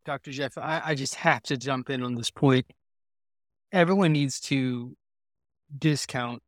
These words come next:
what these talking heads, and I don't care if it's Warren Buffett or Larry Fink, are saying publicly. Listen, Warren Buffett and his company invested half a billion dollars into the Brazilian bank Nubank last year.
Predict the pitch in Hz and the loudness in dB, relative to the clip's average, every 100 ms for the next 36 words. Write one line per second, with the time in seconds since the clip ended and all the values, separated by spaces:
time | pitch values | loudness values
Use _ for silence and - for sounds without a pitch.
0 | _ 139 123 131 120 - 127 120 127 120 | _ -8 -4 -2 -2 2 2 4 2 4
1 | 120 123 117 123 123 127 117 113 - 123 | 0 -4 -8 -8 -6 -6 -6 -8 -6 0
2 | 120 113 120 117 127 113 139 131 117 117 | 0 4 2 4 2 2 2 2 4 2
3 | 120 - - 113 - 131 - 135 123 117 | 2 0 -2 -2 -4 -4 0 2 2 0
4 | - 117 117 - 117 110 _ _ _ _ | -4 -6 -8 -6 -6 -6 _ _ _ _
5 | _ - 147 135 127 117 135 135 151 165 | _ 2 2 4 2 0 2 6 6 6
6 | 143 139 - 139 131 120 131 - 123 113 | 4 2 -2 -10 -10 -12 -12 -12 -14 -12
7 | 120 120 113 107 113 - 117 - 127 135 | -14 -12 -8 -4 -6 -4 -8 -4 2 2
8 | - 143 - _ - 147 156 175 165 135 | 4 -2 -2 _ -2 2 4 2 -2 -4
9 | 127 127 123 123 113 127 120 123 120 131 | -6 -6 -10 -14 -16 -16 -12 -10 -6 -4
10 | 143 143 131 127 - - 127 135 147 123 | -4 -4 -4 -4 -8 -8 2 4 6 4
11 | 110 104 - _ _ _ _ 135 123 120 | 0 -6 -16 _ _ _ _ 4 4 4
12 | - 113 104 | -4 -6 -8